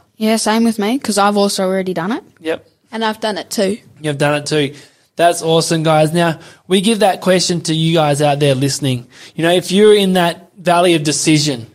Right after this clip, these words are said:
Speaker 2: whether or not you should get baptized or you are in the process of getting baptized, I pray that you continue to follow Jesus' lead and to follow him wherever he goes.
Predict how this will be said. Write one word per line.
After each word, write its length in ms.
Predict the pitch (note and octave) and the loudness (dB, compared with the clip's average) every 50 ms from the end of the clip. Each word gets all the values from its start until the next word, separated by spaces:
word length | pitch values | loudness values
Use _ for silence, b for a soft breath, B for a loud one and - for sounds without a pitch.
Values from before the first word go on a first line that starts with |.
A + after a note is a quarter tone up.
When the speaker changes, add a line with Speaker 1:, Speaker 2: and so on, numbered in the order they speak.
| b b b _ | b b b _
Speaker 2:
whether 320 | - D#3+ F3 F#3 G3 G3 | 2 2 4 4 4 2
or 80 | F#3 F3 | 2 2
not 260 | E3 E3+ F3 F3 E3+ | 0 0 0 0 0
you 120 | E3+ E3 D#3 | -2 -2 -2
should 320 | - - - F#3 F3+ E3+ | -2 0 0 0 0 0
get 200 | F#3 F3+ E3 E3 | 0 -2 0 0
baptized 580 | E3+ E3 E3 E3 E3+ - E3+ E3+ E3+ E3+ E3 - | 0 -2 -2 -2 -2 0 0 0 0 0 -2 -2
or 100 | F3+ E3+ | 0 0
you 200 | E3+ E3+ E3+ F3 | 0 2 2 2
are 180 | F3 F#3 F#3 | 2 2 0
in 80 | F#3+ F#3 | 0 -2
the 80 | F3+ D#3+ | -4 -6
process 560 | - - - E3+ F#3 F3 - F3+ E3 - - | -6 -2 -2 0 0 0 -2 -2 -2 -2 -2
of 180 | F3 E3+ E3+ | -4 -4 -2
getting 280 | E3+ F#3 E3 D#3 D3 C#3 | -2 -2 -2 -2 -2 -2
baptized, 480 | C#3 D3 C#3+ C#3+ - - C#3+ C#3 C3+ D3 | -2 -2 -2 -2 -2 -2 -2 -2 -2 -2
I 60 | C#3+ | -4
pray 320 | C#3 - - D#3+ E3 D#3+ D3+ | -4 -4 -2 0 0 0 0
that 260 | D3+ D3+ D3+ D3+ B B B B B | 0 -2 -2 -4 B B B B B
you 100 | - E3 | -14 -8
continue 480 | - E3+ E3 D#3 - E3+ E3+ E3+ E3+ E3+ | -6 -6 -6 -6 -4 -4 -2 -2 0 0
to 100 | D#3+ D#3 | 0 -2
follow 500 | C#3 - - E3 E3 E3+ E3 D#3 D3 C#3+ D3 - - _ _ _ | -2 -2 -2 0 2 2 2 0 0 -2 -6 -8 -16 _ _ _
Jesus' 420 | E3 - D#3 D#3 D3+ C#3+ C#3+ C#3 C#3 | -6 -2 -2 0 0 0 -2 -2 -2
lead 320 | C#3 C#3 C#3+ C3+ C3 C3 | 0 0 0 0 0 -2
and 180 | D3 C#3 C#3 C#3 | -4 -6 -6 -6
to 100 | - C3+ | -6 -6
follow 320 | - - D3+ D3+ D#3 D#3 | -2 0 0 2 2 2
him 360 | D3+ C#3 D3 D3 D3 D3 D3+ B B B B B B B | 2 2 2 0 0 -2 -4 B B B B B B B
wherever 400 | - D#3+ D3+ D3+ D#3+ D#3 D3+ D#3 | -2 0 0 2 2 0 0 0
he 220 | D3+ C#3+ D#3+ D#3+ | 0 0 0 -2
goes. 480 | C#3+ C#3 C#3 B2+ B2 A#2 A#2 - - - | -2 -2 -2 0 -2 -2 -4 -8 -12 -16